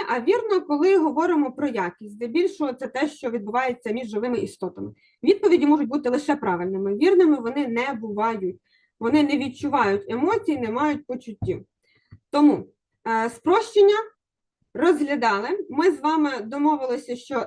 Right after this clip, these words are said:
треба бути уважними до збігу приголосних, тому що українська мова страшенно не любить нагромадження приголосних.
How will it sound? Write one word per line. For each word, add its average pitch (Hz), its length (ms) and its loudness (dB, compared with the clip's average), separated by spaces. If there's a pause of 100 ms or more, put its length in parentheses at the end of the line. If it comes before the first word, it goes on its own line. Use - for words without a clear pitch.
(120)
треба 262 300 2
бути 247 320 -6
уважними 262 640 -2
до 240 160 -4
збігу 247 360 -2
приголосних, 240 680 -4
тому 277 340 -2
що 190 280 -10 (420)
українська 269 1120 0
мова 320 400 4
страшенно 285 720 -2
не 247 240 -4
любить 196 380 -4
нагромадження 262 760 0
приголосних. 311 720 -2